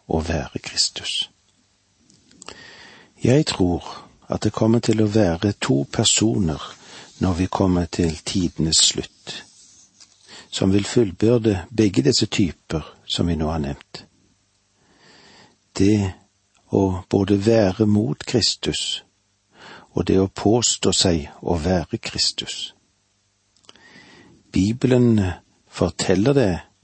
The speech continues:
i Åpenbaringen tretten.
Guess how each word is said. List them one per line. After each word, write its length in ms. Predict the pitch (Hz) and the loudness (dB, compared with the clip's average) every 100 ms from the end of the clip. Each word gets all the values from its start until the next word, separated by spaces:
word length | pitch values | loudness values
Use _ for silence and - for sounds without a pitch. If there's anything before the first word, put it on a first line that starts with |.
| _ _ _ _ _ _ _ _ _ _ _ | _ _ _ _ _ _ _ _ _ _ _
i 300 | 85 87 87 | -2 0 0
Åpenbaringen 800 | - 87 80 85 80 80 90 85 | 0 -2 -2 -4 -2 -2 -2 -2
tretten. 420 | - - - - | -4 -6 -6 -14